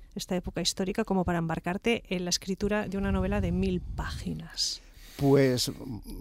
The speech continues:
Speaker 2: yo creo que Zaragoza, la ciudad, está permeada por todos los lados de, de la historia de los sitios. Yo creo que incluso el, el, el, dijéramos, la posición desde, desde, desde principios del siglo diecinueve de Zaragoza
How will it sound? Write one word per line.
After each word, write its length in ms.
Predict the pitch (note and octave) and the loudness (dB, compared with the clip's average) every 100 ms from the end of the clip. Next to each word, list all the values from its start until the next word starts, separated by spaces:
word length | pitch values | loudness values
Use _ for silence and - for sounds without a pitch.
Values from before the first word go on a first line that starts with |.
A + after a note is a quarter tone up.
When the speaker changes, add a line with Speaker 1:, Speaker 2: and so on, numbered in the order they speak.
| - - C3+ | -14 -14 -8
Speaker 2:
yo 160 | A#2 D3 | -2 2
creo 180 | F#3 G3+ | 4 4
que 140 | C#3 | 2
Zaragoza, 640 | - G#2+ G#2 A2+ C#3+ A#2+ | 2 0 0 0 0 0
la 100 | G2+ | 0
ciudad, 300 | G#2 G#2+ G2+ | -2 -2 -2
está 400 | A#2 - A#2+ A2 - - | -2 -4 0 -2 -2 -12
permeada 460 | - G#2+ G2 G2 A#2+ | -6 -4 -2 0 0
por 220 | B2+ G#2+ | 0 -4
todos 160 | G#2+ G#2 | -2 -2
los 160 | G2+ | 0
lados 520 | A2+ G#2 A#2 B2 C3 G2 | 0 0 0 0 -4 -4
de, 340 | G#2 G2+ A2 | -2 0 -2
de 100 | G2 | -2
la 80 | G2 | -2
historia 320 | - A2 A#2 | -4 -2 0
de 40 | |
los 160 | G#2 G2+ | 0 -2
sitios. 540 | A#2 - - B1 - - - - - | -4 -6 -10 -10 -12 -16 -20 -20 -8
Yo 100 | A#2+ | -4
creo 180 | A#2 C3 | 2 2
que 80 | C#3 | 2
incluso 500 | A#2+ A#2+ A#2 A#2 G2+ | -2 0 -2 0 -2
el, 300 | - G#2+ G#2 | 0 -2 -2
el, 360 | - G2+ G2+ G#2 - - - | -4 -4 -4 -6 -12 -20 -20
el, 380 | - A#2 F#2+ F#2 - | -8 -6 -4 -6 -8
dijéramos, 460 | B2+ G2+ A2+ A2+ A#2+ | -6 -2 0 2 2
la 120 | G#2+ | 0
posición 1040 | - A#2 - A2 - C3+ C#3+ D3 C#3 B2 | -2 -4 -4 -2 0 6 8 8 6 4
desde, 460 | B2 G#2+ G2+ G#2 F#2+ | -2 0 0 -2 -2
desde, 460 | G#2+ F#2+ G2 G2+ | -6 -6 -6 -6
desde 500 | F#2+ G2 F#2+ F#2+ G2 | -8 -10 -10 -6 -8
principios 640 | F#2+ - G2+ G2+ C3 D#3 D3 | -8 -8 -6 -2 0 0 2
del 100 | C#3+ | 0
siglo 220 | C#3+ C3 | 0 0
diecinueve 340 | B2+ - A#2 | 0 -2 -2
de 60 | A#2 | -2
Zaragoza 580 | A#2 A2+ A2 A#2 C#3 | -2 -2 -2 -2 -2